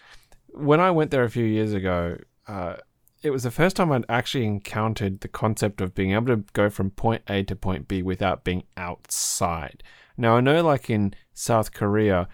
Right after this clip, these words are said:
they have, like, uh, I think it's called the COEX Mall, and it's, like, the world's largest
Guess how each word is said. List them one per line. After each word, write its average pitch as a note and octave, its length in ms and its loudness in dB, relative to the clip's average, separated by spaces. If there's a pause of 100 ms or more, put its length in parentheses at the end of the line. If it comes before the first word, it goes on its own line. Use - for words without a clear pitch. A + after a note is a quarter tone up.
(260)
they G2+ 120 -4
have, G2+ 260 -2
like, F#2+ 340 0 (200)
uh, F#2 300 -4
I F#2 80 -8
think A2+ 200 -2
it's - 180 -8
called G#2+ 240 -2
the - 80 -8
COEX A#2+ 520 0
Mall, C#3 360 0
and G2 100 -2
it's, - 160 -10
like, G#2+ 220 -2
the G2+ 100 -2
world's G2+ 420 4
largest G2 760 2